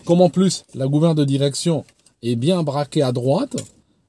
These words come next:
eh bien, ça va, ça va, ça va rendre la chose encore plus facile, hein. L'avion va plus volontiers. C'est pour ça qu'il se retrouve à, à soixante-quinze degrés assez rapidement. Donc, c'est pas quelque chose qui est dans le rapport de, du, du N T S B. C'est juste une, une spéculation de ma part. Donc, à ce moment-là,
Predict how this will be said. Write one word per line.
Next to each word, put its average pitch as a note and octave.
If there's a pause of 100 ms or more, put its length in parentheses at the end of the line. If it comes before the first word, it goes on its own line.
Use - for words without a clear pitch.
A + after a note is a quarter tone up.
(140)
eh G2+
bien, E3+
ça C#3+
va, A#2
ça A#2+
va, B2+
ça -
va A#2
rendre D#3
la A2+
chose D#3
encore C3+
plus C3+
facile, G#2+
hein. E3
L'avion C3+ (260)
va A2
plus F#3+
volontiers. D#3+
C'est F2+
pour -
ça C#3+
qu'il A#2
se F#2+
retrouve C3
à, A2+ (340)
à F#2
soixante-quinze A#2+
degrés G#2 (280)
assez C3
rapidement. A2 (440)
Donc, A3 (680)
c'est C#3
pas A3
quelque E3+
chose G3
qui -
est -
dans E3
le D#3+
rapport E3+
de, G#2+
du, G2
du G#2
N A#2
T C3+
S C#3
B. F#2+
C'est -
juste D3
une, G#2+
une F#2
spéculation C3+
de D#3+
ma B2
part. - (720)
Donc, E3
à F#3
ce G#3+
moment-là, G#3